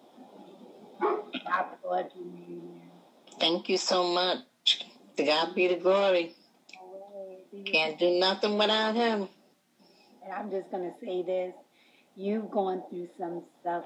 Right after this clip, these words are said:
Speaker 1: girl. You've been bruised, but never broken. Even when you felt broken, you weren't. The problem is you're weak.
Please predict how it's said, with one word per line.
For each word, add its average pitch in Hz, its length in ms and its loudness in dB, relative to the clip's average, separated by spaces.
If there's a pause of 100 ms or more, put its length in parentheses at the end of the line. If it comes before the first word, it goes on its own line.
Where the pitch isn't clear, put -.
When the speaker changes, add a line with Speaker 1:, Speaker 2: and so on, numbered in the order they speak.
(140)
Speaker 1:
girl. 156 500 -6 (1120)
You've 175 180 -2
been 180 200 -2
bruised, 180 640 -2
but 170 100 -4
never 175 260 -2
broken. 180 560 -4 (920)
Even 196 280 2
when 190 160 0
you 185 200 -4
felt 196 280 -2
broken, 175 460 -4
you 180 80 -4
weren't. 180 380 -6 (2750)
The 175 80 -2
problem 180 560 2
is 185 260 0 (100)
you're 185 200 -2
weak. 196 320 -2